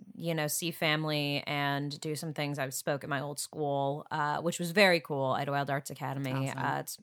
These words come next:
Speaker 1: wonderful place. Uh, I, I thought that I was going to, that I was going to do that, and then I could, like, talk to people that I wanna work with and, you know, talk about future jobs and make connections and stuff because, like,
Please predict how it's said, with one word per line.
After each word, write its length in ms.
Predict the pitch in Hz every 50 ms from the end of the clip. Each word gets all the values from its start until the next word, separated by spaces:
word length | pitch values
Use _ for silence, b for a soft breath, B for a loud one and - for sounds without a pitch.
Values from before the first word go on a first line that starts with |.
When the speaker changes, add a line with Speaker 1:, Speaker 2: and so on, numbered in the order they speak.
| -
Speaker 1:
wonderful 400 | - 160 170 165 156 151 139 147
place. 420 | 131 - 147 139 139 139 - - - B B B B B B B B B B -
Uh, 300 | - 151 143 143 143 - - - -
I, 400 | - 170 175 170 165 165 165 -
I 100 | - 170
thought 220 | 170 196 202 196 -
that 80 | 196
I 80 | 190 170
was 200 | 160 170 151 -
going 280 | - 170 165 165 165 151
to, 600 | - - 165 156 151 147 147 147 147 147 - - _ _ _ _ _ -
that 100 | 170 151
I 60 | 147
was 100 | 147 147
going 140 | 156 160 165
to 40 | 151
do 140 | 143 156 151
that, 300 | 156 143 139 139 143 -
and 140 | - 156 160
then 80 | 147 147
I 80 | 143
could, 180 | 139 - 151 -
like, 320 | 147 151 147 143 - -
talk 220 | - 160 139 143 -
to 80 | -
people 200 | - 143 - 143 139
that 80 | 135
I 40 | 131
wanna 220 | 127 131 131 127 127
work 320 | - 233 254 247 240 -
with 420 | 240 240 226 208 202 190 180 - - 175
and, 320 | 156 143 139 139 131 - B B B B B B B B
you 180 | - 151 165 156
know, 160 | 151 131 139
talk 240 | - - 135 135 - -
about 180 | 131 113 -
future 240 | - 127 123 - 147
jobs 640 | 139 170 240 262 254 233 220 220 208 196 175 160
and 100 | 160 147
make 160 | 135 143 135 -
connections 640 | - 165 202 254 254 - - 240 240 240 226 214
and 140 | 196 196 185
stuff 360 | - - 180 175 165 156 -
because, 460 | - 160 - - 147 135 135 135 - -
like, 420 | 143 139 135 139 127 - -